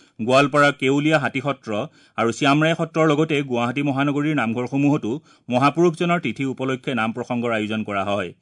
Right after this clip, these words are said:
কোচবিহাৰৰ মধুপুৰ সত্ৰতো আজি দিনজোৰা কাৰ্যসূচীৰে গুৰুজনাৰ তিৰুভাৱ তিথি পালন কৰা হয়। নেপালত উচ্চতম ন্যায়ালয়ৰ প্ৰাক্তন ন্যায়াধীশ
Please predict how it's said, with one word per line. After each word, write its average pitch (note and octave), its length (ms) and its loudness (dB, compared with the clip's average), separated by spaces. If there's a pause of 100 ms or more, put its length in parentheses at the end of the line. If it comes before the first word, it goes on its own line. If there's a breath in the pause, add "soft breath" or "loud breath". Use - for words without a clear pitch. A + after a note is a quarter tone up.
(420 soft breath)
কোচবিহাৰৰ F#3 640 6
মধুপুৰ C#3+ 340 2
সত্ৰতো E3 380 -2 (400 soft breath)
আজি C3 220 2
দিনজোৰা E3+ 400 4
কাৰ্যসূচীৰে D3 560 0
গুৰুজনাৰ B2+ 420 0
তিৰুভাৱ C3 380 -2
তিথি A#2+ 200 -4 (380 soft breath)
পালন B2+ 240 2 (100)
কৰা G2+ 220 -2
হয়। G#2 220 0 (380)
নেপালত G3 520 4
উচ্চতম F#3 500 0
ন্যায়ালয়ৰ F#3+ 380 2
প্ৰাক্তন D3+ 320 0
ন্যায়াধীশ C3+ 500 4